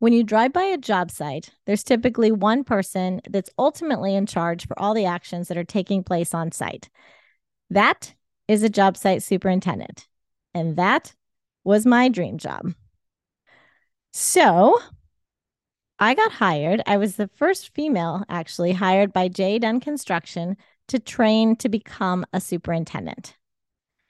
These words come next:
Now, typically, superintendents have a background in carpentry. I did not.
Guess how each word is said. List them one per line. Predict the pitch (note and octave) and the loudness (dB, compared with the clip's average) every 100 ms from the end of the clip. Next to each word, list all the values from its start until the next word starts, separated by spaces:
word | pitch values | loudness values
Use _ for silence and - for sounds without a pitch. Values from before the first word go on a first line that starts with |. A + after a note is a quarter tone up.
| _ _ - | _ _ -2
Now, | B3+ | 0
typically, | C4 E4+ E4+ G#4 D4+ | 4 4 4 2 2
superintendents | C#4 C#4 B3 C#4+ D4 C4 G3 G#3 | 2 2 4 4 4 2 2 2
have | - G3 | 2 0
a | F#3+ | 0
background | G3 F#3 - G3+ F#3+ F#3 | 0 -2 0 -2 0 -2
in | - F#3+ | -4 -6
carpentry. | - F3 - D#3 - - E3+ - _ _ _ _ | -4 -6 -4 -10 -10 -10 -10 -14 _ _ _ _
I | D3+ | -4
did | D#3+ F#3 | 0 4
not. | A#3+ C4+ - | 6 4 2